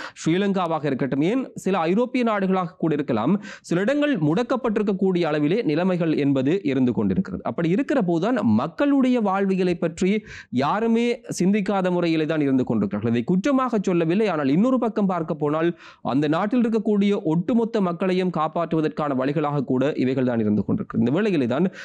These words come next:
களத்திலிருந்து பணியாற்றக்கூடியவர்களால் தான் மிகப்பெரிய பட்டினிச்சாவு என்கின்ற அவலம், அஹ், தடுக்கப்பட்டிருக்கிறது, அது நிவர்த்தி செய்யப்பட்டிருக்கிறது. விரும்பியோ விரும்பாமலோ கொடுக்கக்கூடிய ஒவ்வொரு விதமான உலர் உணவுப் பொருட்கள் என்பதும் அந்த மக்களுடைய வாழ்வியலிலே மிக கணிசமாக பங்களிப்பு செய்கிறது. இன்றைய நாளிலும் ஆறு அதிதிகள் இந்த அரங்கிற்கு அழைத்து வந்திருக்கிறோம்.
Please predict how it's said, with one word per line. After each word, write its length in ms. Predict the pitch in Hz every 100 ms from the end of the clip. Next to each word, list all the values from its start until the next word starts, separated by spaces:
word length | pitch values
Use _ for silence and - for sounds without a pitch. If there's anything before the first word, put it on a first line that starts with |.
| -
களத்திலிருந்து 840 | - 151 214 220 247 233 226 220 254 247
பணியாற்றக்கூடியவர்களால் 1080 | 165 196 208 190 175 175 170 165 165 156 147
தான் 220 | 160 185 -
மிகப்பெரிய 720 | 127 151 196 208 185 185 180
பட்டினிச்சாவு 640 | 151 143 190 180 185 170 165
என்கின்ற 520 | 160 156 156 156 156
அவலம், 580 | 113 131 180 196 214 - -
அஹ், 160 | 131 127
தடுக்கப்பட்டிருக்கிறது, 1000 | 147 170 180 170 165 147 143 143 139 170 175 - -
அது 180 | 131 143
நிவர்த்தி 320 | 185 247 254
செய்யப்பட்டிருக்கிறது. 800 | 220 190 151 120 120 110 101 -
விரும்பியோ 360 | 123 151 185 190
விரும்பாமலோ 460 | 180 175 175 175 180
கொடுக்கக்கூடிய 540 | 160 165 175 170 160
ஒவ்வொரு 260 | 147 147 185
விதமான 560 | 170 165 165 165 165 160
உலர் 240 | 139 156
உணவுப் 280 | 175 165 160
பொருட்கள் 280 | 151 135 143
என்பதும் 400 | 135 131 180 240 - -
அந்த 180 | - 143
மக்களுடைய 480 | 156 170 262 254 240
வாழ்வியலிலே 500 | 208 196 185 185 202
மிக 160 | 180 185
கணிசமாக 560 | 175 175 175 170 147
பங்களிப்பு 420 | 139 131 120 104
செய்கிறது. 440 | 101 113 107 110 -
இன்றைய 260 | 139 151 156
நாளிலும் 380 | 170 170 165 165
ஆறு 360 | 127 151 165 -
அதிதிகள் 580 | 131 151 151 147 143 -
இந்த 220 | 131 123
அரங்கிற்கு 320 | 135 135 135
அழைத்து 340 | 120 117 120
வந்திருக்கிறோம். 420 | 113 113 135 156